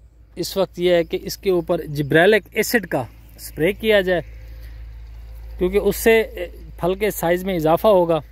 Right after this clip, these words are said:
और उसके साथ साथ जिब्रेलिक एसिड के साथ एक, ए, एनपीके टॉनिक है, यूके का ब्रांड है, बरतानिया से इंपोर्टेड है, पाकिस्तान के अंदर बिक रहा है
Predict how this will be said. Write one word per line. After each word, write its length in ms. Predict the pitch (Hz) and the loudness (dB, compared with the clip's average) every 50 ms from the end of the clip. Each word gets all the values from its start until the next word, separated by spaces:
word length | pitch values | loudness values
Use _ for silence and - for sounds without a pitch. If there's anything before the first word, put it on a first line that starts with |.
| - - - - - - - - - - - - - - - - - - | -20 -20 -20 -20 -20 -20 -20 -20 -20 -20 -20 -20 -20 -20 -20 -18 -8 -2
और 120 | 175 190 | 0 0
उसके 220 | 185 - - 226 - | 0 0 -2 -2 -2
साथ 260 | - - 202 208 196 - | 0 2 2 2 2 0
साथ 360 | - 220 214 214 202 - - 156 | 0 2 2 2 0 -2 -12 -8
जिब्रेलिक 480 | 151 160 151 165 190 220 247 247 - - | -8 -4 0 2 2 4 4 2 0 -2
एसिड 280 | 208 190 - 254 233 220 | -6 -2 -2 -2 -2 -2
के 120 | - 190 | -4 -4
साथ 260 | - - 175 156 143 - - - - _ - - - - - - - - - - - - - - - - - - - - - - - - - - - - - - - - - - - - - - - - - - _ - - - - - - - 190 | -2 0 0 0 -2 -4 -8 -20 -20 _ -20 -20 -20 -20 -20 -20 -20 -20 -20 -20 -20 -20 -20 -20 -20 -20 -20 -20 -20 -20 -20 -20 -20 -20 -20 -20 -20 -20 -20 -20 -20 -20 -20 -20 -20 -20 -20 -20 -20 -20 -20 -20 _ -20 -20 -20 -20 -16 -6 0 2
एक, 260 | 185 202 190 - - | 2 2 2 0 -8
ए, 520 | 180 - _ - - 180 175 170 170 170 - | -10 -10 _ -6 -2 0 2 2 2 0 -2
एनपीके 760 | 175 185 190 196 185 - - 220 208 - - 185 190 208 208 202 - _ _ _ _ _ _ _ _ _ - - | -4 -4 -4 -4 -6 -4 -6 -6 -6 -4 0 2 4 4 4 2 -2 _ _ _ _ _ _ _ _ _ -10 -4
टॉनिक 340 | 170 170 180 202 214 - - | -2 -2 0 0 -2 -2 0
है, 220 | 190 190 175 147 _ _ _ _ _ _ _ _ _ _ _ - | 0 0 0 0 _ _ _ _ _ _ _ _ _ _ _ -12
यूके 420 | 143 139 170 196 196 - 214 202 | -4 0 0 0 0 2 0 0
का 160 | 180 190 170 165 | 2 2 0 0
ब्रांड 380 | 147 143 151 151 165 190 202 190 | 0 0 2 2 2 4 2 2
है, 120 | 165 147 _ _ _ _ _ _ _ - - | 0 0 _ _ _ _ _ _ _ -16 -8
बरतानिया 460 | 139 151 147 147 156 160 170 180 175 | -8 -6 -4 -2 -2 0 0 0 -2
से 120 | - 190 | -2 -2
इंपोर्टेड 440 | 180 175 160 - 156 156 170 180 175 | -4 -4 -2 -2 -2 0 0 2 0
है, 60 | 180 170 | 0 2
पाकिस्तान 440 | - 160 156 - - - 170 170 165 | 2 -2 -2 -2 -4 -4 -4 -4 -2
के 120 | 165 175 | -2 -4
अंदर 180 | 170 165 165 151 | 0 0 0 0
बिक 200 | 147 151 - 165 | -2 -4 -2 0
रहा 120 | 160 156 | 0 0
है 80 | 147 | -2